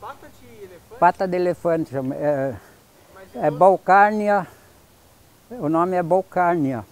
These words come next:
Speaker 1: Então, não é normal esse tamanho, não?
Speaker 2: Esse tamanho é muito raro, né? É, pode ser que alguma parte no mundo tenha mais algumas, mas eu acho que nesse porte é um pouco difícil, porque, é, só aqui tem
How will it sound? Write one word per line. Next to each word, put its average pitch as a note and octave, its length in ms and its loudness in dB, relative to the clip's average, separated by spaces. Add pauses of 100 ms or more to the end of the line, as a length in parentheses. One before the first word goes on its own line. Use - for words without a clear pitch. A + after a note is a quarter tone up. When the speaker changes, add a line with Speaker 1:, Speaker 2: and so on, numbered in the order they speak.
(180)
Speaker 1:
Então, - 120 -20 (400)
não A3+ 100 -16
é A3+ 60 -18
normal B3 440 -16
esse A3+ 140 -18
tamanho, G#3+ 420 -20
não? F#3 200 -20 (320)
Speaker 2:
Esse F#3 180 -4
tamanho F#3 360 4
é G3 40 4
muito F#3 300 0
raro, C#3+ 400 2
né? C#3+ 200 -4 (280)
É, D3+ 160 -10
pode F3+ 480 0 (100)
ser D#3+ 180 -2
que - 120 -6
alguma F3+ 480 -2
parte E3+ 420 -2
no E3 140 0
mundo F3+ 360 2
tenha F#3+ 340 -4
mais F#3 260 0
algumas, E3+ 520 -2
mas C3+ 360 -6
eu D3 200 0
acho D3+ 200 2
que D3+ 280 2 (840)
nesse D3+ 360 0
porte E3 460 8
é E3+ 160 8
um D#3+ 440 0
pouco E3+ 220 2
difícil, F3+ 480 0
porque, D3+ 240 2
é, C3+ 300 8
só - 200 2
aqui F3+ 240 6
tem G3 580 6